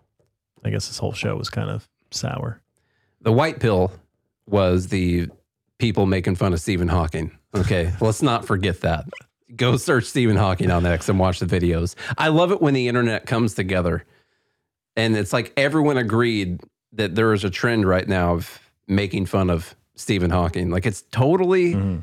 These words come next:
Speaker 2: it's completely fine to put a video of someone in a wheelchair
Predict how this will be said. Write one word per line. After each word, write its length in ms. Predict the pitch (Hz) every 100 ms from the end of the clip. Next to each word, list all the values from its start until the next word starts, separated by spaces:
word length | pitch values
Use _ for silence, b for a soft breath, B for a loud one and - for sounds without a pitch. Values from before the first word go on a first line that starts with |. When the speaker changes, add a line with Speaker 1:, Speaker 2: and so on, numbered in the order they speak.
| - -
Speaker 2:
it's 140 | 117
completely 560 | - 107 156 170 175 156
fine 540 | 135 127 123 123 123 -
to 120 | 107
put 200 | 117 104
a 80 | 95
video 720 | 101 123 131 123 120 120 139 _ -
of 280 | 101 92 -
someone 380 | 117 113 117
in 80 | 117
a 40 | 110
wheelchair 640 | 110 107 92 95 82 76